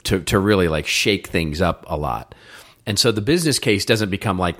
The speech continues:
you know, how are we gonna sell more fuel <laughs> by doing a content marketing project, right? Because that's just a silly question, right? They're,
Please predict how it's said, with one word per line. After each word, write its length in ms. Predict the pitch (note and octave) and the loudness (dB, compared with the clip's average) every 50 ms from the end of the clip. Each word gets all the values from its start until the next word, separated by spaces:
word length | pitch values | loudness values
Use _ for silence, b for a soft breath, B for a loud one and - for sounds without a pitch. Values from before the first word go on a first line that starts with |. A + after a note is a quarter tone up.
| - | -6
you 60 | G2+ | -6
know, 60 | E2 - | -4 -2
how 180 | - A2 A2+ | 0 0 2
are 60 | A2+ | 2
we 100 | A2 A2 | 2 2
gonna 160 | G#2 G#2 F#2 E2+ | 2 2 0 0
sell 240 | - G#2+ F#2+ F#2+ | 2 2 2 2
more 200 | F#2 F2+ F2+ F2 E2 | 2 2 2 2 2
fuel 680 | - - - B2 A#2+ A#2+ G2+ E2 D2 C2+ C#2+ E2 F#2+ - | 0 -4 -4 0 2 2 4 2 2 2 0 -2 -4 -4
<laughs> 40 | - | -4
by 120 | G2+ - | -4 -2
doing 420 | - - A#2 - - C#3+ A#2+ G#2 A#2+ | -2 -2 0 0 2 2 0 0 0
a 60 | G#2+ | -2
content 440 | - - A#2+ A2+ G#2+ - B2+ G#2 G2+ | -2 0 0 0 0 2 0 0 0
marketing 460 | G#2+ G#2 A2 G#2+ - A2 F#2+ F2+ E2 | 0 0 0 2 2 0 0 0 0
project, 440 | - F#2 D#2+ D2 C2+ C2+ C2+ B1+ - | 0 2 2 2 0 -2 -6 -6 -4
right? 280 | D#2 E2+ F2 F#2+ - B B B B B | -2 0 0 0 0 B B B B B
Because 240 | C3+ B2 - D3+ C3+ | -4 -2 0 0 0
that's 120 | D3 C3 - | 2 0 0
just 140 | D3+ - - | 0 0 0
a 60 | A#2+ | 0
silly 320 | - - C#3 A#2 - F2 | 2 2 2 2 2 2
question, 440 | - - A#2 G#2+ - - - C2 B1+ | 0 0 0 0 0 -2 -6 -6 -6
right? 120 | D2+ F2+ F2+ | -4 -4 0
They're, 220 | F2+ G#2+ G#2 G#2 | 0 0 0 0